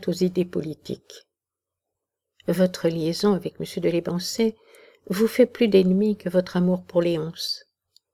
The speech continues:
et c'est à cause de vos opinions présumées qu'on sera sévère pour vos sentiments. Je sais bien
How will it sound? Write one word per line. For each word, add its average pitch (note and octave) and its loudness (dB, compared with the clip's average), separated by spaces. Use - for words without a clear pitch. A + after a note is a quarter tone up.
et G#3+ 0
c'est B3 2
à A3 6
cause B3 0
de F3 2
vos E3+ 0
opinions F#3+ 0
présumées G3 0
qu'on E3 -6
sera F#3 0
sévère E3+ 0
pour D#3+ -4
vos D#3 -2
sentiments. - -8
Je - -2
sais D3+ -6
bien F#3+ 0